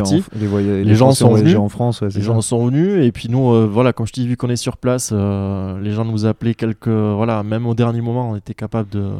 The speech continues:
Speaker 2: d'organiser, euh, sur le moment, quoi.
Speaker 1: Mm.
Speaker 2: Donc ça, ça nous a bien sauvés, on a été réactifs.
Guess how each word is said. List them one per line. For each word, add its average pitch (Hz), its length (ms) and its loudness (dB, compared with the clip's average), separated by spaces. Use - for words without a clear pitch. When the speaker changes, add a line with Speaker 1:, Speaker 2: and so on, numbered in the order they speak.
Speaker 2:
d'organiser, 104 540 -8
euh, 98 260 -8
sur - 160 -12
le 95 60 -10
moment, 120 260 -6
quoi. 101 180 -8
Speaker 1:
Mm. 117 240 -4
Speaker 2:
Donc 98 100 -8
ça, 110 100 -10
ça - 140 -12
nous 104 160 -4
a 101 60 -2
bien 104 120 -4
sauvés, 107 280 -4
on 131 80 -4
a 107 80 -4
été 101 160 -6
réactifs. 104 480 -8